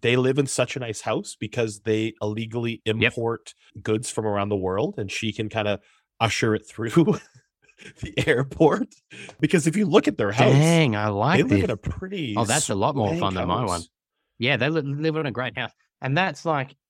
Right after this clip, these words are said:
Speaker 2: yeah, and that's in a decent suburb of Queensland, of Brisbane, the,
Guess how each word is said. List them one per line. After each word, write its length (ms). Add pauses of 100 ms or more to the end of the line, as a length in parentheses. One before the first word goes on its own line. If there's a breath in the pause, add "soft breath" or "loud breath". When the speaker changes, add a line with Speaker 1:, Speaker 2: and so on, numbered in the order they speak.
(280)
Speaker 2:
yeah, 240
and 200
that's 200
in 100
a 60
decent 560
suburb 420
of 140
Queensland, 1000
of 260
Brisbane, 540
the, 80